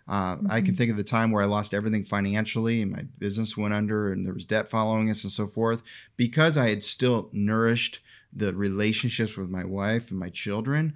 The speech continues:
Speaker 1: they rallied behind me and we rallied together
Speaker 2: Mm-hmm.
Speaker 1: and we became even stronger in that.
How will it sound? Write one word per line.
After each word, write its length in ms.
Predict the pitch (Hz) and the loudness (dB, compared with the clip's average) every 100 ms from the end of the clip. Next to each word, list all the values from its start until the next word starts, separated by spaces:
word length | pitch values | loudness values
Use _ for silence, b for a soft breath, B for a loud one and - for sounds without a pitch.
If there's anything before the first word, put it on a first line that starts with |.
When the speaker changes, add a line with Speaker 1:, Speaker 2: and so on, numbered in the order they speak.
| B B - | B B -2
Speaker 1:
they 180 | 147 | 0
rallied 380 | 185 110 107 104 | 2 2 2 0
behind 420 | 98 98 101 123 | -2 -2 0 2
me 80 | 110 | 2
and 80 | 98 | 2
we 80 | 120 | 2
rallied 400 | 147 107 104 95 | 2 2 0 -2
together 540 | 90 101 120 104 101 92 | -2 0 2 4 4 4
Speaker 2:
Mm-hmm. 120 | 104 | 4
Speaker 1:
and 320 | 104 98 95 | 4 2 -2
we 160 | 113 143 | 0 0
became 380 | 139 - 104 101 | -2 -2 0 0
even 200 | 95 90 | -2 -4
stronger 560 | - 92 90 135 131 | -6 -4 0 0 2
in 120 | 98 | 0
that. 240 | 98 95 | 0 -4